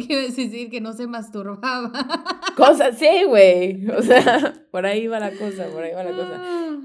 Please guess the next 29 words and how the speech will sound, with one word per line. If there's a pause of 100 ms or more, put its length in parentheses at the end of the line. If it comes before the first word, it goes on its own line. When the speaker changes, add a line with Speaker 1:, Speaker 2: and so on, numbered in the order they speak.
Speaker 2:
El
vato (240)
se
volvió
tan
selecto
en
su
carrera
que
solo
hace
pa-, (140)
solo
hace, (1900)
este,
papeles
religiosos,
un
poquito
Speaker 1:
Good
for
Speaker 2:
como
Speaker 1:
him,
I
Speaker 2:
Jim
Speaker 1:
guess. (120)
Speaker 2:
Caviezel,
pero